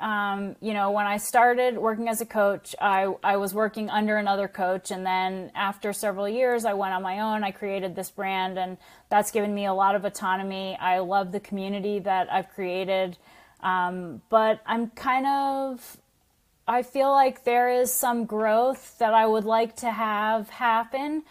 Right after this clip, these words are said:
with my coaching. And I haven't quite, like, figured out, crystallized kind of what that's gonna look like. So,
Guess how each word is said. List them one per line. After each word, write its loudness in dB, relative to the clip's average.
with 0
my 0
coaching. -2
And 0
I 4
haven't 0
quite, 2
like, 2
figured 2
out, 10
crystallized 4
kind -2
of -2
what 0
that's 2
gonna -2
look -2
like. 2
So, 4